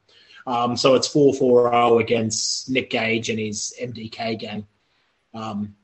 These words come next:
which are, like, all the G C W baby faces, including Effie, who is fucking unbelievable, by the way. Yeah. I don't know if you guys have come across Effie before, but he's so great,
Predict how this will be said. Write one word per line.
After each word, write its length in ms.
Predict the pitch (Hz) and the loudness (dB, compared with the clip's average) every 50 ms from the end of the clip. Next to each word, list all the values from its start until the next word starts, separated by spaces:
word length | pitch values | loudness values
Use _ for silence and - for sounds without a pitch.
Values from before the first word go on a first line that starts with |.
| _ _ - | _ _ -6
which 240 | 131 123 113 - - | -4 -2 0 2 2
are, 40 | 131 | 2
like, 320 | 123 113 117 117 - - - - | 2 2 0 0 -2 -6 -4 -2
all 220 | 147 147 147 143 | 2 2 4 4
the 100 | 123 127 | 2 2
G 220 | 113 - 139 127 | 2 4 4 4
C 160 | 123 - - 123 | 2 0 0 -2
W 380 | 117 117 110 101 113 113 110 | -2 -2 -2 -2 -4 -4 -4
baby 320 | 104 117 110 110 113 113 110 | -4 -6 -6 -6 -6 -6 -8
faces, 600 | - 110 110 110 - - 110 104 - - - - | -8 -8 -8 -8 -8 -8 -8 -8 -10 -10 -4 -2
including 600 | - 156 156 - - 170 175 175 175 170 170 170 - | 0 0 4 8 10 12 12 12 12 10 6 4 4
Effie, 500 | 185 165 - - - 139 113 101 87 - _ _ _ _ - - _ - | 6 6 6 6 2 -2 -2 -4 -6 -10 _ _ _ _ -20 -2 _ 8
who 140 | 147 139 135 | 8 10 10
is 180 | 127 127 - | 8 6 4
fucking 480 | - - - 139 139 139 - 147 139 135 | 0 2 4 4 4 6 4 4 4 4
unbelievable, 640 | 131 127 123 123 120 120 120 120 113 110 110 110 104 | 2 2 2 4 4 6 4 4 4 2 0 0 0
by 180 | 113 110 107 | 0 0 0
the 100 | 107 110 | 0 0
way. 400 | 110 110 107 104 104 101 101 101 - _ _ _ - - - - - _ - | 0 0 0 -2 -2 -4 -8 -10 -14 _ _ _ -20 -20 -20 -20 -14 _ -2
Yeah. 400 | 117 117 113 110 107 104 104 - - - - _ _ | 0 0 2 0 0 -2 -2 -6 -10 -14 -16 _ _
I 120 | - 127 139 | 0 2 4
don't 80 | 147 | 6
know 80 | 151 143 | 6 6
if 100 | 135 - | 8 6
you 80 | 135 | 6
guys 200 | 131 139 135 120 | 6 6 6 4
have 100 | 131 127 | 2 2
come 140 | - 135 127 | 0 2 0
across 300 | 120 - - 127 120 - - | 2 2 2 0 0 -2 -4
Effie 240 | 143 131 117 - 131 | -4 -4 0 0 0
before, 380 | 123 123 113 - - 113 107 107 | 0 -2 -4 -4 -2 -2 -2 -2
but 100 | 113 120 | -2 -2
he's 180 | 127 123 - | 0 0 0
so 220 | - - 117 107 104 | -2 -2 -4 -4 -6
great, 280 | 104 107 101 95 - | -8 -10 -10 -12 -14